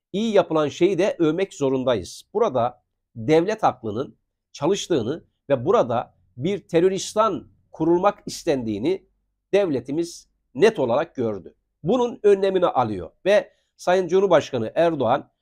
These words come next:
bakın efendim seçim yenilgisiydi, efendim işte oyların düşmesiydi vesaire filan, bunlar bir devlet yöneticisine asla sirayet etmemelidir. Bunları tabii ki bir kenara bıraktı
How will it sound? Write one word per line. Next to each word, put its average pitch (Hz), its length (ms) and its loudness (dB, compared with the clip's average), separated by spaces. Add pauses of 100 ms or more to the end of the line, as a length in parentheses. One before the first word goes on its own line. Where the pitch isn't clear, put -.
(140)
bakın 165 240 -2
efendim 175 380 0
seçim 175 400 -8
yenilgisiydi, 170 960 0 (360)
efendim 175 320 -2
işte 170 220 -2
oyların 170 460 0
düşmesiydi 170 600 -4
vesaire 165 360 -2
filan, 160 360 0
bunlar 175 480 2 (320)
bir 139 340 0
devlet 170 480 4
yöneticisine 156 840 -2
asla 156 420 2
sirayet 147 560 -2
etmemelidir. 123 800 -2 (340)
Bunları 208 280 2
tabii 208 240 -4
ki 156 160 -6
bir 196 140 -6
kenara 120 300 -4
bıraktı 202 520 0